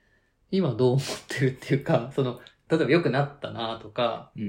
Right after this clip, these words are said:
Speaker 2: ん。
Speaker 1: もしくはセンスって実はこういうことなのかもって一年半を経て思うとか、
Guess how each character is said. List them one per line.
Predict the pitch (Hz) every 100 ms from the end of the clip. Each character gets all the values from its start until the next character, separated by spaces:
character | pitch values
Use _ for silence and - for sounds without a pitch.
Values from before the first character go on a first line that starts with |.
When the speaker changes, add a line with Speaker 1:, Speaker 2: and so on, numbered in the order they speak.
| 92
Speaker 2:
ん。 | 98
Speaker 1:
も | 170
し |
く | -
は | 180 156 117 -
セ | - 208
ン | 208
ス | 156
っ |
て | -
実 | 110 113
は | -
こ | -
う | 160
い |
う |
こ | 160 151
と | 160
な | 123
の | 107
か | 117
も | 113 123
っ | -
て | - 104
一 | - 135
年 | 123 120
半 | 131 113
を |
経 | 110
て | 104 107
思 | 107 113
う | 107
と | -
か、 | - 143 113